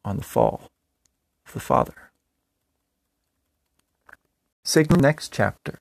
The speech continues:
in many ways, parallel to this last one. We segue back, once again, to Fei and flight, introducing us to the search for the final relic.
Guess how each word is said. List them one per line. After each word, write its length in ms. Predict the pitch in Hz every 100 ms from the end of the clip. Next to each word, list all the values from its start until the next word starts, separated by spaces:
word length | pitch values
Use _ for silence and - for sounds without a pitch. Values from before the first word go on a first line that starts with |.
| _
in 140 | 143
many 160 | 127 147
ways, 520 | 143 143 143 143 - - _ _ _ _ _ _ _ - _
parallel 680 | - 190 190 131 104 92 - _ _ _ _
to 120 | - 127
this 200 | 123 -
last 320 | 107 - -
one. 120 | - _ _ _ - - -
We 80 | 135
segue 500 | - 160 156 165 147
back, 400 | 151 - - - _ _ -
once 260 | - 120 -
again, 340 | 131 107 101
to 140 | - 120
Fei 600 | - - 123 123 123 123
and 160 | - 147
flight, 600 | - - 127 135 - - - _ _ - _ _ _
introducing 640 | - - 127 165 156 151 151
us 180 | 143 -
to 140 | 143
the 80 | 139
search 520 | - 123 120 - - - - _
for 160 | -
the 80 | 117
final 420 | - 120 113 110
relic. 460 | 101 101 98 - -